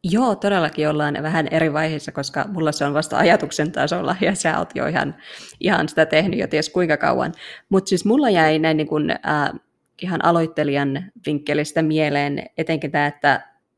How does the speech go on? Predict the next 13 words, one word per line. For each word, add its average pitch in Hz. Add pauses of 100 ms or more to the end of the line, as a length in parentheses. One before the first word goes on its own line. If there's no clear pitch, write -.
(120)
sijoittaminenkin 160
voi 160
olla 143
vastuullista 202 (600)
ja 147 (240)
et 160
siihen 170
voi 151
niinku 143
itsekin 151 (100)
vaikuttaa, 156
että 147
mihin 147